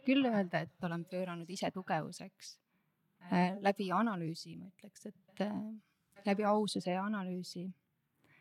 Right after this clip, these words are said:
läbi aususe enda vastu, et, äh, milline ma olen, mis on mind mõjutanud. Ja eks ma ikka ise olen andnud neid tähendusi ja, ja selle, selle läbi see minu tugevuseks ongi kujunenud. Need teadmised.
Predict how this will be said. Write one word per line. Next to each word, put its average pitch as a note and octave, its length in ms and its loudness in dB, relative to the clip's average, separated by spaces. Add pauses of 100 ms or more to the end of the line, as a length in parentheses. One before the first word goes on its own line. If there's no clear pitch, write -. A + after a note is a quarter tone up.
(380)
läbi F#3+ 140 8
aususe G3+ 340 8
enda F#3 260 0
vastu, - 340 -6
et, - 340 -16
äh, F3 200 -8 (460)
milline F3 300 4
ma E3+ 100 2
olen, B3 460 2
mis G#3 180 -6
on F#3 80 -2
mind F3 140 -2
mõjutanud. G#3 640 -2 (600)
Ja A3 80 6
eks A#3 120 2
ma A3+ 80 8
ikka A3+ 140 0
ise A#3 220 4
olen G3+ 200 4
andnud A3+ 280 2
neid D#3+ 220 -2
tähendusi E3 640 -8
ja, F3+ 220 -16 (360)
ja F#3 140 -2
selle, F#3+ 560 -2 (540)
selle G3 320 4
läbi F3+ 220 -2
see F3+ 140 -6
minu F#3 160 -4
tugevuseks F#3 520 -4
ongi F3+ 280 -8 (280)
kujunenud. F3 600 -2 (800)
Need F3+ 160 -12
teadmised. F3 540 -4